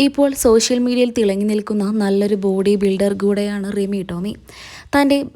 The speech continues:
ശരീരത്തിലായാലും തന്റെ സ്റ്റാറ്റസിലായാലും തന്റെ കരിയറിലായാലും വിവാഹമോചനത്തിന് ശേഷം താരം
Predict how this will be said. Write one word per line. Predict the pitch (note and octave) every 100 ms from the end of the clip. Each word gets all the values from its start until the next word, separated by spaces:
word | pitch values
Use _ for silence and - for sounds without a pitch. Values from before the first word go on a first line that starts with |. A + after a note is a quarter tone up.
| -
ശരീരത്തിലായാലും | G#3 G3+ A3 A3 A#3 A3 A3 G#3+ G3+ G#3
തന്റെ | G3 G3+
സ്റ്റാറ്റസിലായാലും | - F#3 F3 F3+ F#3 G3 G3 G3+ G3 G3 - - -
തന്റെ | C4 B3+ B3+
കരിയറിലായാലും | A3+ G3+ G#3 G#3+ G#3+ G#3+ A3 G#3+ G#3+ A3+
വിവാഹമോചനത്തിന് | G3 F#3+ G3+ G3+ F#3 F#3 G3 G3+ G#3 -
ശേഷം | G#3+ - A3 - - - C4
താരം | B3+ B3+